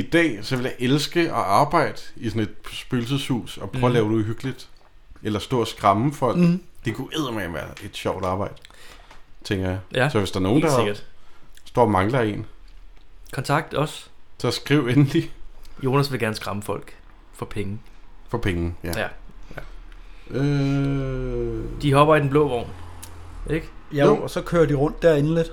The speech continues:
Speaker 1: Og hvad det er, Onkel Geo hopper af?
Speaker 3: Ja, fordi han ser en af de der røver, ikke?
Speaker 2: Jo.
Speaker 1: Jo.
Speaker 3: Der står inde i mørket.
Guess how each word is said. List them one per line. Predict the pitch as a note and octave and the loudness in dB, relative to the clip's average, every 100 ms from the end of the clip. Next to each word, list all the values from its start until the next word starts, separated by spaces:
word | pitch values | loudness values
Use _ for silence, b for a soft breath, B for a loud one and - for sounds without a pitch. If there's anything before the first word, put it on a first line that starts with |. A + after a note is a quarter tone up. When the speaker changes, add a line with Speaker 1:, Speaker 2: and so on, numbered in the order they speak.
| - | -2
Speaker 1:
Og | A2 | 2
hvad | B2 | 4
det | A#2+ | 4
er, | A#2 | 4
Onkel | A#2+ A2+ A2 | 2 0 0
Geo | B2+ D#3+ | 2 4
hopper | D#3 C#3+ D3 | 4 4 2
af? | E3 F3+ D3+ - - - b b b | 0 -2 -4 -10 -20 -20 b b b
Speaker 3:
Ja, | C#3 | 0
fordi | D3 D#3+ | 2 4
han | C#3+ D#3 | 6 4
ser | - F#3+ | 4 4
en | D#3+ D#3+ | 4 2
af | F3 | -2
de | D#3+ | 2
der | E3 | 2
røver, | B2 C3+ E3+ G#3 | 4 2 2 0
ikke? | A3 - - G#2 | -4 -10 -12 -4
Speaker 2:
Jo. | A#2 | 0
Speaker 1:
Jo. | C#3 A#2+ | 0 0
Speaker 3:
Der | |
står | B2+ D#3+ D3+ - | -4 -2 0 0
inde | C#3 D3 | 2 4
i | C#3+ | 2
mørket. | A2 A#2 C3+ | 0 -2 -4